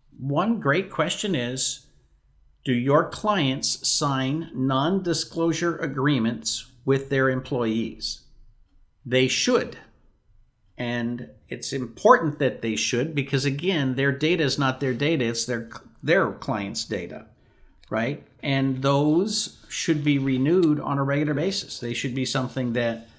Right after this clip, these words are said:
you know, if I'm their client, I'm gonna want to have a copy of those non-disclosure agreements from time to time.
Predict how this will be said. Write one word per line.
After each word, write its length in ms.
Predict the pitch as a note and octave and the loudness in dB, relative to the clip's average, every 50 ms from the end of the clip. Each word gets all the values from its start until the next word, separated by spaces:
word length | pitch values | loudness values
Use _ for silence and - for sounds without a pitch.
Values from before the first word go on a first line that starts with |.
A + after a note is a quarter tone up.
| _ _ _ _ _ - | _ _ _ _ _ -6
you 100 | C#3+ B2+ | -4 -2
know, 340 | A#2+ G#2+ G#2 G#2 C3 C#3 - - - - _ _ - - - - - | -2 -2 -4 -6 -10 -14 -16 -20 -20 -20 _ _ -20 -20 -16 -8 -6
if 180 | - A2+ - C#3 | -4 0 2 4
I'm 240 | D3+ F#3 A#3 A#3+ | 4 6 6 6
their 160 | F3+ C3 A#2+ - | 4 2 2 0
client, 440 | - - B2 A2+ A#2 A#2+ D3+ E3 | 0 0 2 2 2 0 -2 -4
I'm 260 | - B2 B2+ D#3 G3 G3 | -4 -4 -4 -4 -2 -2
gonna 160 | E3+ C#3+ B2+ | -2 -2 -2
want 400 | B2 B2+ B2+ C3 C3 C3 - - | -2 -2 -2 -2 -4 -6 -10 -8
to 260 | - D#3+ C#3+ C#3 C3 | -6 -4 -2 -2 -2
have 400 | B2 C3 C3+ C#3 C#3 C#3+ C#3 - | -2 0 0 0 0 -2 -4 -8
a 80 | - C3 | -10 -12
copy 640 | - - - D3 F3 F3+ - D#3+ C3+ C3 B2+ A#2+ - | -10 -4 -2 -2 -2 -2 -4 -2 -2 -2 -4 -4 -4
of 500 | C3+ C3 B2 B2 A#2+ B2+ C3 - - - - _ _ _ _ _ _ _ _ - - - | -2 0 0 0 0 -4 -6 -12 -18 -20 -20 _ _ _ _ _ _ _ _ -20 -14 -4
those 240 | - C3+ C3+ C3 - | 0 0 2 2 2
non-disclosure 600 | C#3+ B2+ B2+ A#2 A2+ - - E3 G#3+ A3 G#3+ A#2+ | 2 2 2 0 -2 -2 0 0 0 0 -2 -4
agreements 440 | G2 G#2+ A2 G#2 G2 A2+ - - - | -4 -4 -6 -6 -8 -10 -8 -10 -10
from 220 | - - A#2 G2+ | -6 -6 -6 -6
time 240 | G2 - F#2+ F#2+ F#2 | -4 -6 -6 -6 -8
to 100 | G2 - | -12 -12
time. 300 | - - - - - | -14 -14 -14 -14 -18